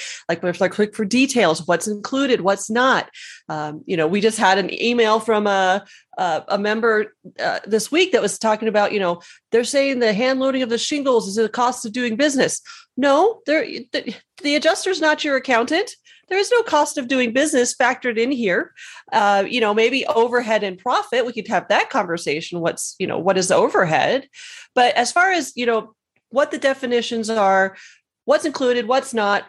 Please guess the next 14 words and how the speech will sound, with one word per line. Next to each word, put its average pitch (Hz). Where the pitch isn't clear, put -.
what's 294
O 277
and 262
P, 240
where 233
it's 233
warranted 226
and 190
where 208
it's 202
not, 185
are 226
all 294
defined, 247